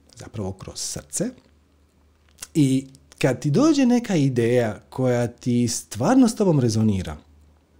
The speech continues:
vrlo često ćete napraviti, <gasps> izvrsno, jel da? Hvatate zraka, ekspandirate se, širite se, to je upravo to šta se događa. Znači, vi se u tom trenutku ekspandirate, vaše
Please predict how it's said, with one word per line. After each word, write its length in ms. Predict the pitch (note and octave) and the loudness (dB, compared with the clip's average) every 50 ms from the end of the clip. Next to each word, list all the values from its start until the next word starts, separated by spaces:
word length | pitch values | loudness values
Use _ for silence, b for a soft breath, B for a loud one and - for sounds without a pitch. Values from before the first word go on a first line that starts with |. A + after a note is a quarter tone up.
| _ - - - | _ -20 -14 -10
vrlo 480 | A#2+ C3 A#2+ B2 D3+ B3+ C4+ B3 G3+ C#3+ | -8 -6 -4 -2 0 2 4 4 4 2
često 440 | - - F#3 F3 E3+ E3 - C#3 | 2 2 2 2 2 2 0 -4
ćete 220 | B2+ - B2 - B2 | -6 -6 -6 -8 -6
napraviti, 300 | A#2+ - C#3 A2+ - B B B B A3 A3 G#3 G3+ F#3 F3+ D#3+ D3 | -6 -4 -4 -6 -6 B B B B -12 -12 -10 -10 -12 -12 -14 -16
<gasps> 520 | B2+ B B B B _ _ _ _ _ - | -18 B B B B _ _ _ _ _ -2
izvrsno, 680 | D#3+ D3 B2+ B2 A#2 G2 G2 - - - G2 F#2 F#2 | 0 0 2 0 0 -2 -4 -4 -4 -4 -4 -4 -2
jel 100 | A2 F3 | 0 0
da? 240 | G#3+ F#3+ A#2 - - - B B B B B B B B B B B B B B B _ _ _ _ _ _ _ - | 2 0 0 -2 -6 -14 B B B B B B B B B B B B B B B _ _ _ _ _ _ _ -14
Hvatate 600 | - - - D#3+ G#3 A3 A3 G#3+ - - D3 B2 | -12 -8 -4 -2 -2 -2 -2 -4 -4 -2 -2 -2
zraka, 420 | A2+ C3+ C3+ C3 B2 G#2+ - B2 - - - | 0 0 0 0 0 -2 -2 -6 -10 -8 -6
ekspandirate 1040 | C3+ B2+ - - - - A#2+ C3 D3+ D3+ C3+ E3 D#3 C3 A#2 A2 G2+ - - G#2+ F#2+ | -8 -6 -6 -6 -8 -6 -4 -2 -2 0 0 0 0 0 0 -2 -4 -6 -6 -6 -6
se, 200 | - - G#2 G#2+ | -6 -8 -6 -6
širite 800 | - - - - - - A3+ A3+ A3 A3 G#3 G3+ F3+ - D#3 C3+ | -4 -2 -2 0 0 2 2 4 4 4 4 4 2 2 2 2
se, 200 | - D3+ C3 C#3 | 2 0 0 2
to 80 | - | 2
je 120 | A3+ A#3 - - | 0 0 0 0
upravo 600 | C4+ D4+ D4+ - - C4 A3 G3 F3+ E3 D#3+ D3+ | 0 0 0 0 0 2 4 4 4 4 4 4
to 260 | C#3+ D3 E3 D#3 D3 C3+ | 2 2 2 2 2 2
šta 260 | - - A2+ A2+ A2+ | 0 -2 -4 -6 -6
se 160 | - A2+ G2+ | -6 -6 -6
događa. 600 | F2 F2 E2 E2+ E2 D2+ D2+ E2+ E2+ - F2 F2 - _ b b b b b b b | -6 -8 -8 -10 -10 -12 -12 -14 -14 -16 -16 -18 -20 _ b b b b b b b
Znači, 360 | b B2+ C3+ C#3+ C#3 A#2 G#2 | b -4 -4 -2 -2 -2 -2
vi 520 | G#2 C3 F#3 G#3 A3 A3 A3 A3 A3 G#3+ - - | 0 2 4 6 6 6 6 4 2 0 -2 -6
se 160 | - A2+ G2+ | -8 -6 -6
u 100 | G#2 G#2 | -6 -4
tom 440 | - - F3 F#3 F#3 F3+ F3+ E3+ E3 - _ | 0 2 2 4 4 2 0 -4 -6 -10 _
trenutku 600 | - A2 G#2+ G2+ A#2 B2 C3+ C#3+ C#3 - D#3+ C#3+ - - _ | -10 -8 -4 -2 0 0 0 0 0 -2 -6 -6 -6 -8 _
ekspandirate, 760 | - G#2 - - - A2 A2 A2 G#2 A2 A2 F#2+ F#2 - - | -14 -12 -12 -8 -6 -4 -2 -2 -2 -2 -2 -4 -4 -6 -6
vaše 220 | A#2+ D#3 E3 - | -4 -4 -4 -4